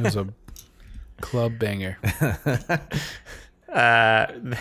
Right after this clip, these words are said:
Speaker 3: <laughs> for the month of November, we picked Super Mario Odyssey,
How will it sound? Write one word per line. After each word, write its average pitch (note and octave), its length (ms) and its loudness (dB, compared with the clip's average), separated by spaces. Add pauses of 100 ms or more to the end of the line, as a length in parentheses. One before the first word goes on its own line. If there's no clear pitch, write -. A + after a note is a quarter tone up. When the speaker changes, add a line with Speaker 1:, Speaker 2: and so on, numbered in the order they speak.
(260)
Speaker 3:
<laughs> - 560 -20
for - 140 -4
the B2 100 0
month C3+ 300 0
of A#2+ 60 -2
November, A2+ 800 2
we G#2+ 140 0
picked G#2+ 320 -4
Super B2+ 380 -4
Mario A#2 840 0
Odyssey, - 840 -6